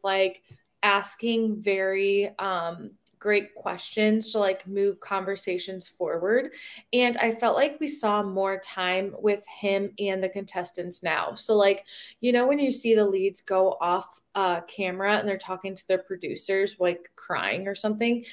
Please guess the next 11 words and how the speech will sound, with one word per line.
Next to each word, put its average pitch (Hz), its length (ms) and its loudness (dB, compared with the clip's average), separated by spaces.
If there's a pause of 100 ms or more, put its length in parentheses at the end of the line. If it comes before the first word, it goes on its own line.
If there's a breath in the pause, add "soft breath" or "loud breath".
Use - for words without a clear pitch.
(180 loud breath)
that - 180 4
used 294 180 -2
to 262 80 -6
be 240 120 2
a 214 40 4
little 196 220 2
bit 202 200 2
more 190 320 -4
on 185 260 -4
camera 170 720 -6
with 185 520 0